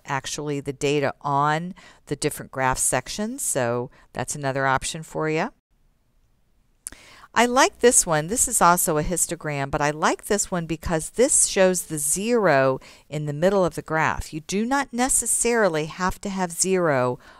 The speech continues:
always on the left-hand side right in the corner, so be creative about your graphs.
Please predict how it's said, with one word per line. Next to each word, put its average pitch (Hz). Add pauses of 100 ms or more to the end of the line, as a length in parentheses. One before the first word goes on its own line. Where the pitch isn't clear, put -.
(140)
always 165
on 160
the 147
left-hand 156
side 143
right 147
in 139
the 135
corner, 123
so 147
be 233
creative 180
about 139
your 143
graphs. -